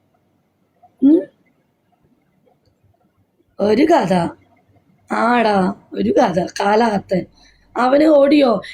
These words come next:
എടാ, എടാ, ഞാൻ കാലകത്തി മുത്തേ. ഇന്നലെ ഞാൻ അക്കടെ കാര്യം വിവി-, വിവിയായിട്ട് സംസാരിച്ച്. ഇന്നിപ്പോ രാവിലെ വരാം. കാലകത്തി. അം,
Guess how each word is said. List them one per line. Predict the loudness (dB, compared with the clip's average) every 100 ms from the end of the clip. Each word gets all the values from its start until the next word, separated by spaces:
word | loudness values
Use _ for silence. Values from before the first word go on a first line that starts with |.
| -2
എടാ, | 0 2
എടാ, | 2 0 0 -2
ഞാൻ | 0
കാലകത്തി | 0 2 2 2 0 2 2
മുത്തേ. | 2 -2 -2 0 2 0 -4 -6 -4 -2 -4 -6 -14 _ _ _ _ _ _ _ _ _ _ _
ഇന്നലെ | -2 2 2 2
ഞാൻ | 0 0 -2 -4
അക്കടെ | -10 -4 0 2
കാര്യം | 2 2 0
വിവി-, | -2 -4 -6 -6
വിവിയായിട്ട് | -2 -2 -2
സംസാരിച്ച്. | -4 -6 -6 -6 -8 -10 -20 -20 -20 _
ഇന്നിപ്പോ | -2 0
രാവിലെ | 0 0 2 2
വരാം. | 0 -4 -14 _ _ _ _ _ _ _ _ _ -20 _ _ _ _
കാലകത്തി. | -2 0 2 0 -2 0 0 0 -4 -4
അം, | -2